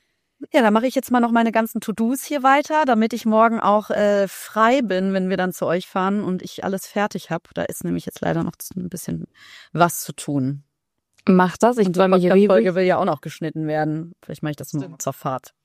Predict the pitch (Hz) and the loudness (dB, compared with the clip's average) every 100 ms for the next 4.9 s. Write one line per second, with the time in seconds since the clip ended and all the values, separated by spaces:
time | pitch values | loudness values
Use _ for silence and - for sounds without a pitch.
0 | _ _ _ - 170 156 - _ _ _ | _ _ _ -2 2 2 -2 _ _ _
1 | _ _ _ _ _ _ - 175 196 160 | _ _ _ _ _ _ 2 2 4 0
2 | 147 170 160 156 151 - 190 160 151 175 | 2 -2 -2 0 0 -2 0 2 2 2
3 | 156 170 - - - 160 175 175 175 180 | 0 -2 -6 -16 -12 -2 0 2 2 2
4 | 170 170 170 - - 220 190 175 165 | 2 2 2 0 -2 -2 -2 -2 -2